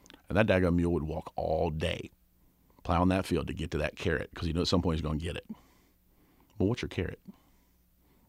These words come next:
You need to figure out what it is and hang it out in front of you. And it needs to be tangible.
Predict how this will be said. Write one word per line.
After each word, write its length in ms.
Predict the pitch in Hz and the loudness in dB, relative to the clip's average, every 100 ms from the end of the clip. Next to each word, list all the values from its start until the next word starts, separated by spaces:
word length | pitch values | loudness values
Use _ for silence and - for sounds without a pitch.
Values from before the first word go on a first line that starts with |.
| - | 2
You 80 | |
need 120 | 101 98 | 4 4
to 60 | |
figure 240 | 87 107 95 | 2 4 4
out 100 | 55 | 4
what 140 | 92 | 0
it 80 | 78 | 0
is 120 | 85 | -2
and 80 | 85 | 0
hang 120 | 98 | 0
it 60 | 98 | 0
out 100 | 117 | 0
in 60 | 110 | 0
front 200 | 82 - | 0 -2
of 80 | 104 | -8
you. 160 | 73 - _ _ _ _ _ _ - | -10 -14 _ _ _ _ _ _ -4
And 80 | 92 | 2
it 40 | |
needs 140 | 92 113 | 4 4
to 60 | |
be 60 | 110 | 2
tangible. 540 | - 110 95 73 - | 2 4 4 2 -6